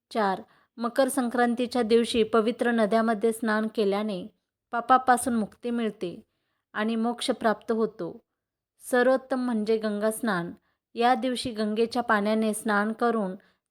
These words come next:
ते घरामध्ये शिंपडावे. मकर संक्रांतीला या गोष्टी करू नका.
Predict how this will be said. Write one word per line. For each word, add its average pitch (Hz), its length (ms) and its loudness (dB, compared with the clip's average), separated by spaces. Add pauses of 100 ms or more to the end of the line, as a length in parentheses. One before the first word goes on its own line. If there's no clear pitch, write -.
ते 254 140 2
घरामध्ये 220 560 0
शिंपडावे. 196 600 -2 (960)
मकर 233 320 0
संक्रांतीला 233 920 0
या 226 200 6
गोष्टी 220 340 2
करू 208 320 -2
नका. 202 360 -4